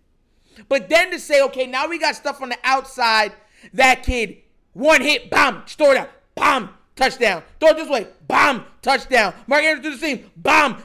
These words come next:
touchdown." How are you going to corral it? Remember, people, no matter how much they say, "Oh, Lamar can pass," whatever else like that, because we all know he can, of course. All of these defenses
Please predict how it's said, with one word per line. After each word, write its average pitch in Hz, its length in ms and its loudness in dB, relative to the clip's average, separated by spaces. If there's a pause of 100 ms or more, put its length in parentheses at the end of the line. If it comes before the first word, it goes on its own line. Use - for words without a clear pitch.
touchdown." 233 540 -2 (400)
How 370 280 2
are 381 60 -2
you 359 160 -4
going 330 200 -4
to 311 60 -4
corral 311 400 2
it? - 80 -16 (580)
Remember, 349 360 0
people, 381 380 -6 (120)
no 262 140 -6
matter 320 240 -2
how 320 280 -6
much 359 220 -10
they 311 180 -6
say, 214 600 -4 (340)
"Oh, 254 320 6
Lamar 233 440 -2
can 226 140 -10
pass," 226 340 0
whatever 214 260 -6
else 214 160 -8
like 208 180 -6
that, 202 400 0 (120)
because 240 260 -2
we 277 120 -4
all 294 160 0
know 247 160 -2
he 214 120 -8
can, 240 420 -4
of 180 160 -12
course. 240 500 -4 (580)
All 359 280 6
of 359 120 -4
these 311 220 -4
defenses 269 840 -8